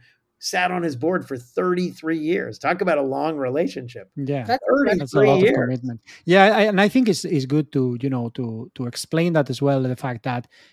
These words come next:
Speaker 2: you know, a V C, I think, is not just, "Hey," you know, they throw the money and they leave <laughs> the room for
Speaker 3: Right.
Speaker 2: five years and then they come back asking for money, right?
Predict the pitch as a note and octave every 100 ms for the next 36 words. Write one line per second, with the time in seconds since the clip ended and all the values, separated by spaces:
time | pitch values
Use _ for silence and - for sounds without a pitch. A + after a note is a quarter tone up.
0 | _ C#3+ C3 B2+ B2 B2 C#3 - C#3 C3
1 | - C3+ A#2+ - B2+ - B2+ A#2+ - -
2 | _ _ _ _ _ F#3 C3+ A2+ _ _
3 | _ - D3 A2+ A#2+ C3 - D#3 C#3+ C3+
4 | C3+ B2+ A#2+ A#2+ B2 A#2+ C#3 A#2+ - D3+
5 | - D3+ C#3+ E3+ E3+ C#3+ B2+ E3 D3+ -
6 | D3 C3+ B2+ - D#3 C#3 D#3 D3 C3+ D3
7 | C3+ C#3 C#3 C3 B2 C#3+ C#3 C3 B2+ -
8 | C#3 B2+ C3 A#2+ B2+ D3 C3 A2 B2+